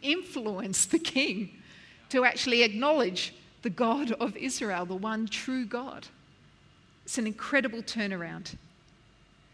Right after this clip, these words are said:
Later, there is a, a plot to try and undermine Daniel, but they realize they just cannot do it. He's too clever, his work is too excellent. They're unable to actually impact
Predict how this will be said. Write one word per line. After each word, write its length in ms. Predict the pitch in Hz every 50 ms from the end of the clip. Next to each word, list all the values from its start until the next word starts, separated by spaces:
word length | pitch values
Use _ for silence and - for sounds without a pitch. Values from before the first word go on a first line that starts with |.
| _ _ - - - - - - - _ _ _ _ - - - - _ - - - - -
Later, 380 | - 226 240 262 269 262 254 233
there 180 | 208 214 208
is 300 | 208 202 208 208 202 -
a, 260 | 202 196 190 190 190 - -
a 80 | 196
plot 420 | - - - 262 247 220 - - -
to 140 | - 220
try 320 | 190 - - 247 214 208 202
and 100 | 202 202
undermine 720 | 208 214 208 214 196 208 190 190 190 190 185 190 185 180 151 - -
Daniel, 460 | - 226 196 196 202 196 180 165 175 208 175 - -
but 140 | - 202 -
they 160 | 208 208 208
realize 520 | 196 208 202 190 190 185 185 190 185 - - - -
they 140 | - 214 196
just 240 | 185 - 202 - -
cannot 360 | - 208 202 190 190 - -
do 160 | - 226 240 233
it. 100 | - - - - - - - _ _ _ - - _ - _ - - - -
He's 200 | - 226 185 -
too 260 | - - 285 294 285
clever, 500 | 294 - - 214 196 185 202 202 185 190
his 220 | 196 202 185 -
work 280 | - 226 226 214 220 226
is 160 | 196 - -
too 260 | - - 262 254 - - -
excellent. 560 | 214 - - - - 185 175 175 170 - - - - - - - - _ - - - -
They're 160 | - 214 202 - -
unable 680 | 220 226 208 - - 220 226 226 226 185 190 185 180 190 - - - -
to 160 | - 208 -
actually 640 | 202 190 - - - - 214 190 180 185 185 180 -
impact 600 | 185 220 214 - - - 202 180 - - - -